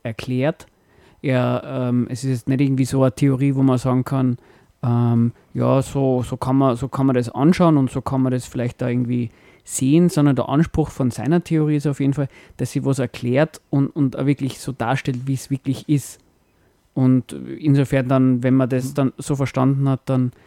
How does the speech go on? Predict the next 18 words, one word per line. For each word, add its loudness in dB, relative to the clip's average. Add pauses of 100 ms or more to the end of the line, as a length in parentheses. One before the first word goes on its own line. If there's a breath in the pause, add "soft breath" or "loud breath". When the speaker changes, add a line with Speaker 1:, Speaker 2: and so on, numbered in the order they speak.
(220 soft breath)
Speaker 1:
eine -2
Kritik -4
der, 0
der -6
Verhältnisse -4
ist, -8
oder? -4 (480 loud breath)
Speaker 2:
Ja, 4
ja, 4
vielleicht 2
mit, 4
mit 4
einer 4
kleinen 2
Korrektur. 2 (400 soft breath)
Er 2
sagt, -2
ähm, 4